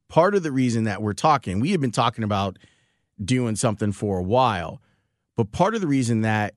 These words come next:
we're talking is that Channel nine, if you didn't know, Lauren is a sportscaster at Channel nine.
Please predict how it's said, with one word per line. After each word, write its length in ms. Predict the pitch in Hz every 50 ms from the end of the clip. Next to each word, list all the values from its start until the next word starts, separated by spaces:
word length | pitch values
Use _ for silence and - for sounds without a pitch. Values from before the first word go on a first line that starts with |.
| _ -
we're 180 | 107 107 110
talking 480 | 107 101 - - 170 185 170 - 131 113
is 140 | 110 107 95
that 320 | 101 113 107 101 104 107
Channel 360 | - - 160 147 165 190 220
nine, 580 | 208 156 120 101 87 80 76 78 90 110 139 - _ _ _ _ _ _ _ _
if 120 | _ 98 101
you 60 | 120
didn't 140 | 143 165 160
know, 120 | 147 123
Lauren 360 | 117 113 117 123 131 135 131
is 160 | 127 120 107 113
a 60 | 110
sportscaster 800 | 104 98 - - 117 117 113 101 - - 98 92 90 - - 98
at 60 | 92
Channel 300 | - - 98 90 92 92
nine. 320 | 82 - - - - 135